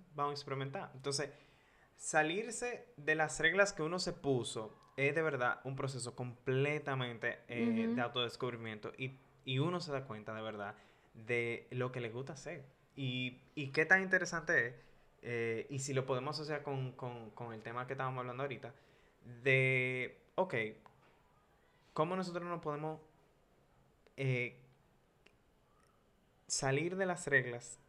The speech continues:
Speaker 1: que nos habíamos puesto de nuestros padres?
Speaker 2: Oh,
Speaker 1: Como
Speaker 2: sencillo.
Speaker 1: las,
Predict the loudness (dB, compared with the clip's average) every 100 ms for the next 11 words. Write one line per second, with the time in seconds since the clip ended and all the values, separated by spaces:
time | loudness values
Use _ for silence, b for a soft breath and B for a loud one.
0 | _ _ -2 -2 -2 -2 -2 -4 -6 -10
1 | -14 _ 2 2 -2 -12 -18 _ _ _
2 | _ _ -2 0 0 -2 -8 -4 -4 -4
3 | -12 -20 _ _ 12 12 12 10 8 2
4 | 10 12 12 12 8 2